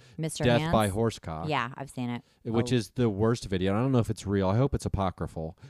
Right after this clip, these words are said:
Speaker 2: Um,
Speaker 1: It's real. That guy died. There's
Speaker 2: I
Speaker 1: a
Speaker 2: don't wanna
Speaker 1: documentary about it, Ryan.
Speaker 2: Is there real?
Speaker 1: It
Speaker 2: I don't wanna see it.
Speaker 1: perforated his butthole.
Speaker 2: I don't, I,
Speaker 1: Or not
Speaker 2: please, I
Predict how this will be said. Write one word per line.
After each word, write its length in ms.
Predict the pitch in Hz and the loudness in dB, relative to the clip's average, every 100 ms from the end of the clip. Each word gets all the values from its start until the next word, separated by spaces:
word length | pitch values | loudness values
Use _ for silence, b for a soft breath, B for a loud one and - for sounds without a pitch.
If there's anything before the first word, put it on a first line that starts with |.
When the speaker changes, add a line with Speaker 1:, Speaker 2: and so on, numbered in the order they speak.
| b b - | b b -4
Speaker 2:
Um, 380 | 113 110 104 110 | 0 0 0 0
Speaker 1:
It's 200 | 277 - | -2 -2
real. 380 | 135 190 247 165 | -2 2 2 2
That 160 | 190 | 0
guy 120 | 214 | -2
died. 600 | 143 139 165 196 117 107 - | -6 -8 -6 -6 -6 -12 6
There's 140 | 240 | 8
Speaker 2:
I 40 | 269 | 8
Speaker 1:
a 40 | |
Speaker 2:
don't 100 | 240 | 8
wanna 160 | 330 - | 8 6
Speaker 1:
documentary 500 | 277 247 311 403 311 | 4 4 4 4 4
about 260 | 233 196 | 4 4
it, 80 | 170 | 2
Ryan. 380 | 143 185 214 139 | 0 0 2 2
Speaker 2:
Is 100 | 123 | 4
there 140 | 139 | 6
real? 160 | 127 127 | 8 8
Speaker 1:
It 40 | 135 | 10
Speaker 2:
I 40 | |
don't 140 | 139 | 10
wanna 160 | 127 117 | 10 8
see 60 | - | 6
it. 20 | |
Speaker 1:
perforated 260 | - - 240 | 4 4 4
his 200 | 240 180 | 2 2
butthole. 340 | - 240 302 - | 0 2 4 6
Speaker 2:
I 140 | 147 | 10
don't, 220 | 151 156 | 10 10
I, 60 | 233 | 8
Speaker 1:
Or 40 | |
not 80 | 233 | 6
Speaker 2:
please, 280 | 220 277 | 4 4
I 60 | - | 6